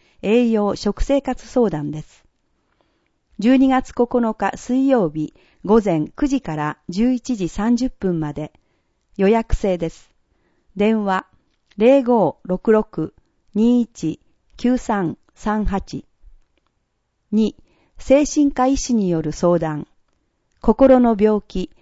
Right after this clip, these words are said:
心の健康、引きこもりなどの悩みについての相談です。十二月二日水曜日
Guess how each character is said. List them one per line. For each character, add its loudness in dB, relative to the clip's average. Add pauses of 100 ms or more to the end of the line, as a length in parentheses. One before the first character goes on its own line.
(180)
心 4
の 4
健 -2
康、 -4 (280)
引 -2
き -6
こ 6
も 4
り 2
な 2
ど 0
の 0
悩 0
み 2
に 2
つ -6
い -4
て -2
の -2
相 0
談 -2
で -6
す。 -20 (1000)
十 4
二 6
月 -2
二 -12
日 -4
水 2
曜 4
日 -6